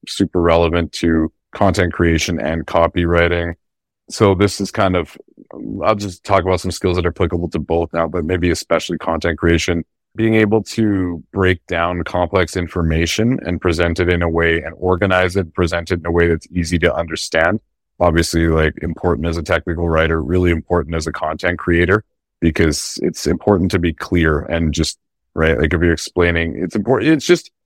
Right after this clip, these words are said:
being able to understand, explain your ideas in a way that's useful. And then also to be able to, 'cause technical writing is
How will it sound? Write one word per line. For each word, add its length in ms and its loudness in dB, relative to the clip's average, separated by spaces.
being 140 2
able 180 4
to 140 -2
understand, 640 -4
explain 360 -2
your 120 4
ideas 320 2
in 80 -2
a 80 -4
way 220 -2
that's 280 -4
useful. 500 -2
And 200 2
then 220 0
also 320 0
to 140 -2
be 180 4
able 180 2
to, 120 -2
'cause 260 -6
technical 400 0
writing 360 0
is 300 -4